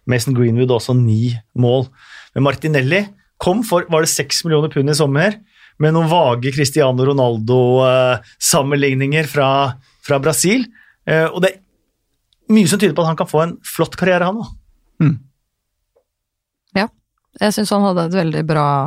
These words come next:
Speaker 3: kamp. Og så, det vi snakket om litt i studio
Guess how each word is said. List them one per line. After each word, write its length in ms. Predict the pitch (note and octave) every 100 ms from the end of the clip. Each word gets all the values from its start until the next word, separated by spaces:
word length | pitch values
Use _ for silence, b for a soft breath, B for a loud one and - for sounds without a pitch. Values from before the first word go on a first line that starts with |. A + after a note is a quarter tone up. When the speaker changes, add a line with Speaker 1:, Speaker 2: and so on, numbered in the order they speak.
| D3
Speaker 3:
kamp. 340 | D#3 F#3+ - -
Og 120 | F3+
så, 80 | F#3+ F3+ E3+ - B B B B B B B B _
det 100 | F#3 F3
vi 80 |
snakket 260 | F3 F#3+ F3
om 100 | F3
litt 140 | F3 F3
i 60 |
studio 380 | - D3+ D#3